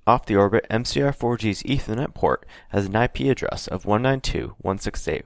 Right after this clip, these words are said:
one dot two two. Listening for pull requests on port five oh two. To create the port forward rule, two sets of criteria are needed.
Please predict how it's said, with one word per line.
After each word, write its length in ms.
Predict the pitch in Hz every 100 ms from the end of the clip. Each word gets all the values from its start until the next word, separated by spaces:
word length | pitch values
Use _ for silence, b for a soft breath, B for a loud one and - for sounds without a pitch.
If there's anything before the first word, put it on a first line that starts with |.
| -
one 220 | 85 80
dot 240 | 82 - -
two 100 | -
two. 160 | - - - B B
Listening 340 | 135 - 175 160
for 220 | - 143
pull 320 | - 123 98
requests 640 | 69 - - - - - -
on 100 | 98
port 300 | - - -
five 240 | - 67
oh 100 | 67
two. 260 | 69 - - - _ _ B B B B B
To 100 | 135
create 360 | - 160 214 -
the 80 | -
port 300 | - 120 -
forward 380 | 113 123 127
rule, 340 | 95 58 - - b -
two 140 | 165
sets 320 | - 175 -
of 140 | 156 -
criteria 600 | 110 104 - 95 87 -
are 160 | 92
needed. 420 | 87 80 - -